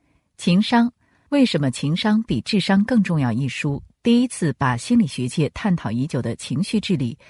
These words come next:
定义为情商。本书从大脑神经学到行为科学，对情商进行了深入的探讨。它一经出版，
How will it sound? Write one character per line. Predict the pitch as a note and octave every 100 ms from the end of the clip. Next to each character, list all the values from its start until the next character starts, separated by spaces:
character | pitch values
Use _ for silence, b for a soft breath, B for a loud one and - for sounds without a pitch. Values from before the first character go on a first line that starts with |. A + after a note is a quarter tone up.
| b b _
定 | A#3+ G3+
义 | D3+
为 | B2+ C3
情 | - A2+ C#3+
商。 | - F3+ G3 _ _ _ _ _ _ _ -
本 | F#3+
书 | F#3+ B3 B3+
从 | - D#3+ G3
大 | A3
脑 | F3
神 | B2 D3
经 | D#3+ G#3+
学 | G#3+ B2+ C#3
到 | - D#3+ C#3
行 | -
为 | F#3 G#3+
科 | - G#3
学， | - A#2 A#2+ b b b
对 | E3+ C#3+
情 | - D3+
商 | F#3+ F#3 G3+
进 | F#3+
行 | D#3+ C#3+
了 | C3+
深 | - A3
入 | A3+
的 | B2+
探 | - E3+ A#2+
讨。 | - D#2+ - b b b b
它 | -
一 | C4
经 | A3 A3+ A#3+
出 | C#4
版， | C4+ B2 F2+